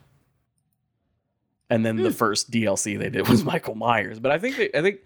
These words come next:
Speaker 1: I prefer this to teleporting Michael Myers, like, as an,
Speaker 2: Mm.
Speaker 1: as a concept, which is what they were basically doing with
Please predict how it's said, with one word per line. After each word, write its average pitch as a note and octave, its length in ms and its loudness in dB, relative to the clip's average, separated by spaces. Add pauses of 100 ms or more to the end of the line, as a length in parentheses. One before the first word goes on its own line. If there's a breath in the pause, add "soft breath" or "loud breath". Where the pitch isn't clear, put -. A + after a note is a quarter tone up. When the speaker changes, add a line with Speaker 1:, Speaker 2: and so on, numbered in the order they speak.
(480 soft breath)
Speaker 1:
I D3 180 4
prefer D3+ 420 -2
this A#2+ 300 0
to A2+ 320 0 (100)
teleporting G2+ 880 -2 (200)
Michael G2+ 360 0
Myers, G#2 600 -2
like, G#2+ 180 2
as G2+ 140 0
an, G#2 80 -2
Speaker 2:
Mm. G2 200 -2
Speaker 1:
as G#2+ 120 -2
a G2+ 40 -4
concept, G2 720 0
which G#2+ 160 -2
is G#2 100 0
what G#2+ 160 0
they G2+ 80 -2
were G2 120 -4
basically G2+ 420 -2
doing G2 380 -6
with F#2 200 -6